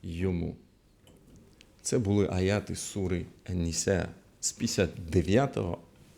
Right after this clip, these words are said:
по шістдесят п'ятий. Варто їх окремо кожному прочитати і прочитати їхній тафсір. І варто в цьому контексті зазначити, дорогі віруючі,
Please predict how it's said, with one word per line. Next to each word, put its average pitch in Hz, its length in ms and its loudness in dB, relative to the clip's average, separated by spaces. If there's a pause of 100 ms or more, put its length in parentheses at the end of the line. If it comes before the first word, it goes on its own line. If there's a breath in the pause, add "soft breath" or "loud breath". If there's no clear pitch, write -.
(200)
по 101 140 -2
шістдесят 85 680 -4
п'ятий. 87 440 0 (800 loud breath)
Варто 175 520 8
їх 175 260 6
окремо 170 540 4
кожному 185 640 6
прочитати 139 960 -2 (460)
і 110 40 -12
прочитати 107 640 -4
їхній 95 320 -4 (160)
тафсір. 92 420 -4 (1200 loud breath)
І 120 100 2
варто 185 400 10
в 139 60 4
цьому 226 360 8
контексті 180 640 8
зазначити, 135 800 2
дорогі 120 360 4
віруючі, 147 640 -2